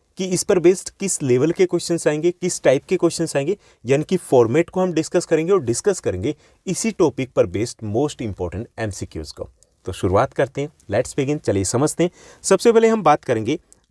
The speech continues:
आपके letter to the editor के फॉर्मेट की, कि आपका फॉर्मेट क्या होता है। ये जो letter to the editor या कोई भी लेटर लगा लीजिए, लेटर समझते हो ना आप, लेटर मतलब जो हम खत कह लीजिए, पत्र कह लीजिए, जो आपने कभी नहीं लिखे,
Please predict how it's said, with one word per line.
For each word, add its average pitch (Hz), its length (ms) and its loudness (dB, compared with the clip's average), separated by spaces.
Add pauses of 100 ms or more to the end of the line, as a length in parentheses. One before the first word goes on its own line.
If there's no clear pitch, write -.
आपके 139 460 4
letter 120 420 0
to 147 140 -2
the 113 220 -2
editor 95 260 -8
के 175 100 2
फॉर्मेट 92 440 -4
की, - 140 -14 (480)
कि 151 60 4
आपका 151 260 4
फॉर्मेट 117 400 0
क्या 90 140 -6
होता - 220 -12
है। - 60 -16 (380)
ये 190 140 0
जो 254 120 0
letter 127 460 2
to 208 100 0
the 202 180 2
editor 131 380 -2
या 180 180 0
कोई 190 300 2
भी 196 140 -2
लेटर 101 280 -4
लगा 90 220 -8
लीजिए, 87 260 -8
लेटर 123 300 0
समझते 175 380 0
हो 202 60 2
ना 220 80 0
आप, 120 160 0 (180)
लेटर 110 280 -2
मतलब 123 360 -2 (340)
जो 135 120 2
हम 170 160 0 (600)
खत - 220 0
कह 139 180 2
लीजिए, 101 300 -4
पत्र 139 340 -2
कह - 160 -2
लीजिए, 95 260 -4
जो 143 120 0
आपने 127 400 0
कभी 104 320 -4
नहीं 110 140 -4
लिखे, 101 320 -8